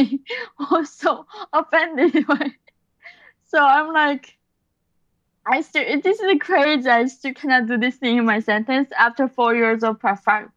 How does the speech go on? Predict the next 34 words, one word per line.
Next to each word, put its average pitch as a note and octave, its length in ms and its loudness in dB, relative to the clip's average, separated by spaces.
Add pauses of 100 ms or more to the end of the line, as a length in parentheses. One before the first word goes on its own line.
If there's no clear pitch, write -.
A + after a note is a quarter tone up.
practicing. B3+ 600 -4 (320)
But - 140 0
this F#4 160 0
is E4+ 80 -2
not C4 240 2
the B3 80 -4
only A3+ 240 -2
thing. F#3 360 -4
Professor C#4 520 -2
literally A#3+ 400 0
sends A3 360 -2
you G#3+ 80 -10
email F3+ 340 0
before F#3+ 340 0
the D#3+ 100 0
class. - 480 -8 (440)
"Oh, A#3 140 4
we A#3 160 2
are C4 100 2
going D4 200 -2
to C#4+ 40 -6
talk A#3+ 240 -4
about G#3+ 420 2 (100)
this, A3+ 180 -4
this A3 220 -6
material. G3+ 800 -2 (260)
This C4 220 0
material G#3+ 500 2
talks G#3+ 320 -8
about F#3+ 340 2
why F#3+ 340 2
colonialism, F3 1000 -6 (220)
white E3+ 280 0
supremacy, F#3+ 920 -2